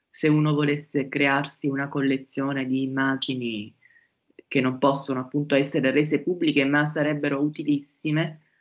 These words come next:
ai fini di studio con tutta la lo-, il, il loro apparato e, eh, di metadati e via dicendo?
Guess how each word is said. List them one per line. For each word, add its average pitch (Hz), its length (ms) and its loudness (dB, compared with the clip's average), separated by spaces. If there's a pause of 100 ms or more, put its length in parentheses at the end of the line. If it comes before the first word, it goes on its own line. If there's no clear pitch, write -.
(160)
ai 139 120 4
fini 151 280 2
di 143 80 2
studio 156 540 0
con 135 460 -2
tutta 143 280 -2
la 135 120 2
lo-, 131 160 2
il, 127 540 0
il 123 120 0
loro 135 220 4
apparato 131 800 0
e, 113 420 -4 (360)
eh, - 320 -4
di 120 280 -2
metadati 123 760 0
e 117 40 -4
via 120 180 0
dicendo? 147 680 -2